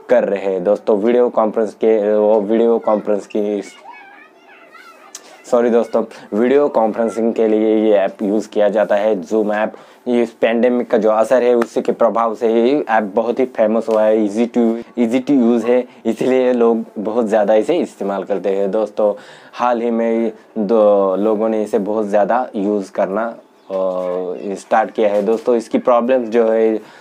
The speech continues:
जो पहले कहा जाता है कि इसके जो, इसके जो data centers है, वो China में स्थित है, इसीलिए वो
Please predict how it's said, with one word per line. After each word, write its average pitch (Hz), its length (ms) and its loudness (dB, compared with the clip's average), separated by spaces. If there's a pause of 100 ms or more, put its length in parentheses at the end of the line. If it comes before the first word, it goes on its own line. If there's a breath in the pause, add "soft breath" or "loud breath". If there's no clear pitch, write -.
(140 loud breath)
जो 110 120 2
पहले 113 320 0
कहा 113 280 0
जाता 113 260 0
है 113 160 0
कि 107 200 -4
इसके 107 320 -2
जो, 104 440 0 (340)
इसके 110 260 -4
जो 110 220 0
data 117 340 0
centers 120 440 0
है, 120 200 4 (260 loud breath)
वो 107 100 4
China 113 380 0
में 120 140 2
स्थित 117 300 -4
है, 117 220 2
इसीलिए 110 360 0
वो 107 360 0